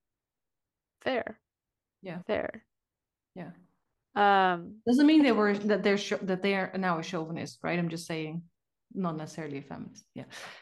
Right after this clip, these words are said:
Speaker 2: Anyway.
Speaker 1: Got it. There are diversity within diversity.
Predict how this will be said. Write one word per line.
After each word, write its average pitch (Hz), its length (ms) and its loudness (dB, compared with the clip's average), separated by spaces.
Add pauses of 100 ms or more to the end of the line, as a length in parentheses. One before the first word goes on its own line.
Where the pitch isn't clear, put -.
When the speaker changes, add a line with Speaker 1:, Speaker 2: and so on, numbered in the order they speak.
(240)
Speaker 2:
Anyway. 269 340 4
Speaker 1:
Got 175 320 -4
it. 180 180 -10 (2250)
There 170 180 4
are 180 60 0
diversity 214 560 0
within 285 220 -2
diversity. 302 580 -4